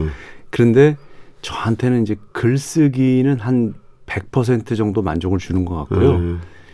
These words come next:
Speaker 2: 예, 연기나 배우 활동은 한 구십팔 퍼센트 정도 만족을 주는 것 같습니다.
Speaker 1: 근데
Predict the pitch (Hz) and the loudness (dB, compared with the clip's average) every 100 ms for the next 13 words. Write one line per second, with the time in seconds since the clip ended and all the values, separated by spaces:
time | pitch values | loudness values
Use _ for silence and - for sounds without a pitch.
0 | - - - 87 82 80 87 110 110 113 | -20 -20 -12 -6 -4 0 2 2 2 2
1 | 110 107 110 107 101 - 98 104 101 92 | 2 2 2 0 -2 -2 0 2 2 0
2 | 95 101 98 95 90 - - 104 - - | 0 0 0 -4 -6 -8 -8 -8 -8 -6
3 | 196 202 - 202 196 - 120 107 82 85 | -4 -2 -2 0 -2 -2 -2 0 -2 -4
4 | 85 80 78 71 - - - - - - | -6 -6 -8 -10 -16 -20 -20 -20 -20 -4
5 | 180 170 147 95 | 2 6 6 6